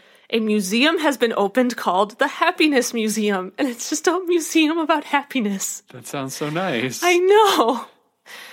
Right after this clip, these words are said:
Speaker 1: Uh, the institute's, or, uh, also it's an institute, I guess, or no, the organization that opened it, s-, there, they are an <laughs> institute, something. Something there is an institute.
Speaker 2: <laughs>
Speaker 1: Their pur-,
Speaker 2: An
Speaker 1: their
Speaker 2: institute
Speaker 1: purpose
Speaker 2: is involved.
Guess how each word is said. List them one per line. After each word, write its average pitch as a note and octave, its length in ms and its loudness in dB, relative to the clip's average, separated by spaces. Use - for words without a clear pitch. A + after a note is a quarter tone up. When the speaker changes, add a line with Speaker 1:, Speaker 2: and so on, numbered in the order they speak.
Speaker 1:
Uh, B3 320 4
the B3+ 160 -2
institute's, D#4+ 680 -2
or, A#3 180 2
uh, - 240 -4
also G#3+ 220 2
it's A3 120 0
an F#3 60 -2
institute, F#3+ 520 -4
I E3+ 80 -4
guess, D#3+ 280 -6
or F#3+ 300 -2
no, G#3 140 2
the F#3 100 0
organization B3+ 480 4
that - 100 0
opened G#3 260 0
it, E3+ 180 0
s-, - 180 -20
there, F#3 420 0
they G#3 260 2
are F3+ 120 0
an F#3 120 -4
<laughs> G#3+ 60 -4
institute, - 560 -2
something. F#3 460 -2
Something D4 320 2
there C4 140 4
is G#3+ 100 0
an B3 60 -4
institute. - 420 -2
Speaker 2:
<laughs> - 640 -2
Speaker 1:
Their C#4 120 4
pur-, - 260 2
Speaker 2:
An - 80 -4
Speaker 1:
their - 220 2
Speaker 2:
institute F4 280 2
Speaker 1:
purpose G4 280 2
Speaker 2:
is E3 200 2
involved. D3 600 -2